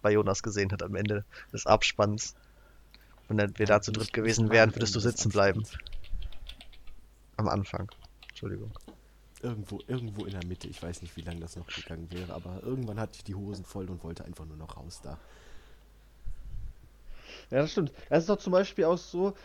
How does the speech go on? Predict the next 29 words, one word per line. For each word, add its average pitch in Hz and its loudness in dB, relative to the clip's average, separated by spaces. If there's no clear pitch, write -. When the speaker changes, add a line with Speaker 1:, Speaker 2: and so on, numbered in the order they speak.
Speaker 3:
wenn 160 0
man 170 4
so 156 -2
eine 156 0
Prediction 143 0
abgehen 123 -4
kann. 117 0
Wenn 185 2
zum 214 2
Beispiel 185 6
das - -2
A 156 2
Quiet 196 2
Place - -2
zwei 196 -4
dieses 110 -4
Jahr 117 0
noch 110 -2
anläuft 101 0
und 120 -2
wir 156 6
uns 185 0
den 180 -6
angucken, 131 -2
ich - -6
kann - -2
mir 131 0
gut 220 0
vorstellen, 202 0